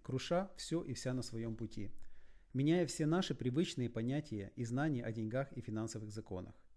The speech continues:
Но вернёмся к нашему молодому человеку. Ему нужно было перевести деньги посредством платёжной системы Western Union.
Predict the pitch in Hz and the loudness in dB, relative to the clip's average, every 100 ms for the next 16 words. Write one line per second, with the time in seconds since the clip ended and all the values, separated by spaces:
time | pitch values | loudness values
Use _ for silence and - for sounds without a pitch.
0 | - - - - - - 135 180 220 - | -20 -18 -18 -20 -12 -2 0 2 2 0
1 | - 151 - 123 113 110 117 113 - 104 | 0 0 0 0 0 -2 -2 -4 -4 -4
2 | 98 - - - - - - - - - | -4 -8 -12 -18 -18 -16 -16 -16 -18 -18
3 | - - - - - - - - - - | -16 -16 -18 -18 -18 -16 -16 -16 -16 -18
4 | - - - - - - 135 202 208 214 | -16 -18 -18 -20 -12 0 4 6 6 6
5 | 175 143 170 147 123 131 - 127 143 180 | 4 4 2 2 2 0 2 0 2 2
6 | 120 107 - 147 131 123 127 135 120 - | 0 -4 -4 -2 -2 -4 -2 -2 -2 -6
7 | - 175 175 113 131 - 120 107 104 98 | -6 -4 -2 -2 -4 -4 -4 -4 -4 -6
8 | 98 | -8